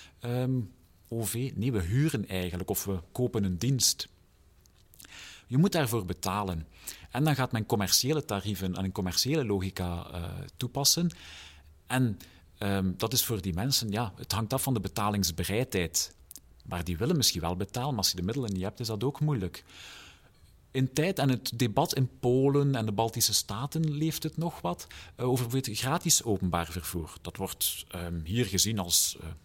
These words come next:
vloeken in de kerk. Of als, eh, "Ja, dat kan niet, dat is niet rationeel, dat is niet economisch." Ja, maar als we openbaar vervoer zien als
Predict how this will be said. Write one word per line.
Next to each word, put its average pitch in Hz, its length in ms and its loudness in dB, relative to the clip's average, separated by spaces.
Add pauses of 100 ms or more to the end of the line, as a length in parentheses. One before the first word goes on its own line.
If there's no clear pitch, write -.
(140)
vloeken 95 460 -4
in 92 140 -4
de 85 80 -8
kerk. - 440 -8
Of 82 120 -8
als, 87 240 -4
eh, 92 80 -4 (680)
"Ja, 98 180 -4
dat - 200 -10
kan 95 160 -2
niet, 127 160 2
dat 90 140 0
is 87 120 4
niet 98 180 0
rationeel, 87 640 0
dat 95 100 0
is - 80 4
niet 95 160 0
economisch." 104 840 2 (1080)
Ja, 110 460 0
maar 101 160 -2
als 107 140 4
we 117 80 -2
openbaar 104 380 2
vervoer 101 400 -2
zien 120 240 0
als 104 260 2